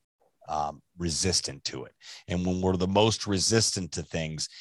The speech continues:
is when we're probably supposed to be doing them the most.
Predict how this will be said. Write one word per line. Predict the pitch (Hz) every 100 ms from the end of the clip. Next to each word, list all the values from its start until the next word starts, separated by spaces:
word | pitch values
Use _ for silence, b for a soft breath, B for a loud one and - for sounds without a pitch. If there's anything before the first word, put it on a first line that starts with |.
| B
is | 95 85
when | 95 87
we're | 82
probably | - 98 92 90 78 90
supposed | - - 87 85 -
to | 73
be | 76
doing | 73 87 82 82 80
them | 76 76
the | 71
most. | 73 71 78 65 62 - -